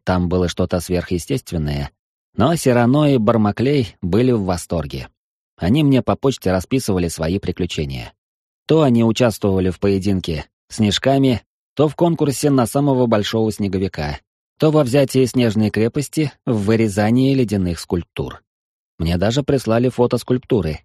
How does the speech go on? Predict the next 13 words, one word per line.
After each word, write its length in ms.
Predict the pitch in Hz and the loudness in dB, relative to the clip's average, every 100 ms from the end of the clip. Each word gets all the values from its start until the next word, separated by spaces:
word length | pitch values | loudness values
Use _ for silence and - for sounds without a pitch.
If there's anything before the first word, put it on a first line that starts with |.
| _ | _
которую 480 | 95 95 101 98 95 | -4 0 0 2 0
они 220 | 95 95 | 0 -2
сделали 440 | 90 120 110 98 - | 0 0 2 0 -2
общими 400 | 95 - 98 98 | -4 -2 -2 -2
усилиями. 760 | 104 - 95 76 69 62 - _ _ _ _ _ _ _ - | -6 -4 -4 -4 -8 -12 -16 _ _ _ _ _ _ _ 0
Давно 340 | 131 160 190 | 2 4 4
я 140 | 151 107 | 4 2
так 180 | 101 | 0
не 100 | 98 | -2
смеялся. 640 | 95 120 113 80 - - - _ _ _ _ _ | -2 0 0 -2 -6 -14 -16 _ _ _ _ _
Это 240 | 156 156 147 | 0 2 2
непонятное 680 | 143 139 147 139 127 120 | 4 2 4 2 2 2
нечто 480 | 131 156 - - 76 | 2 0 -2 -4 -8